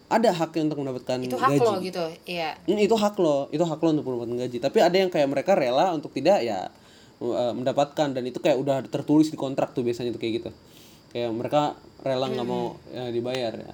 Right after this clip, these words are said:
Speaker 1: Tapi ya dengan jaminan bahwa mereka diterima gitu di kerja di sana. Nah, itulah, eh,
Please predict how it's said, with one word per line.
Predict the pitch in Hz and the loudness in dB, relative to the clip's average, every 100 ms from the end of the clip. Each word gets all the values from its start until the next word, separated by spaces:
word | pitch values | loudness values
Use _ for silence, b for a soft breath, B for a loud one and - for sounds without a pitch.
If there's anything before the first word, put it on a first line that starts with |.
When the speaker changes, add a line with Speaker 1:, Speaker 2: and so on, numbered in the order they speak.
| - | -14
Speaker 1:
Tapi | 127 135 190 | -4 4 6
ya | 160 135 B B - | 6 2 B B -6
dengan | 135 139 | -2 0
jaminan | 139 131 139 185 | 2 2 4 4
bahwa | 185 143 | 4 2
mereka | 147 139 190 190 | 2 2 2 2
diterima | 165 175 185 147 | 4 4 4 -2
gitu | 135 | -6
di | 123 123 - - | -8 -10 -12 -6
kerja | 151 139 | -2 0
di | 127 | -2
sana. | 135 123 | -4 0
Nah, | 135 165 135 | 2 2 2
itulah, | 165 233 220 160 - B B B B - - | 2 6 6 4 -6 B B B B -14 -4
eh, | 147 143 143 139 135 | 0 2 0 0 -2